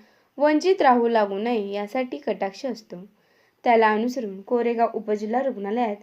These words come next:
अत्यावश्यक सेवेनुसार चोवीस तास तातडीने वैद्यकीय सेवा उपलब्ध करून देण्याच्या स्पष्ट सूचना नामदार शिंदे यांनी दिल्या.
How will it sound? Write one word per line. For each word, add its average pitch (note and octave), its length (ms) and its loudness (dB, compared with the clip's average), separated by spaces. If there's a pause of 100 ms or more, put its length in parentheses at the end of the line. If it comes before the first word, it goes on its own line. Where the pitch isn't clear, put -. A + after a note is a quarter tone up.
(380)
अत्यावश्यक C4+ 640 2
सेवेनुसार A3 680 -2
चोवीस G#3+ 540 -6
तास G#3+ 200 -4 (120)
तातडीने G#3+ 460 -4
वैद्यकीय G3+ 560 -4
सेवा A#3+ 360 -4 (440)
उपलब्ध C#4 500 2
करून B3+ 260 0
देण्याच्या G#3+ 400 -2
स्पष्ट G#3 380 -10
सूचना A3 440 -8 (540)
नामदार D4 460 4
शिंदे C4 240 0
यांनी B3+ 280 0
दिल्या. F#3+ 300 -4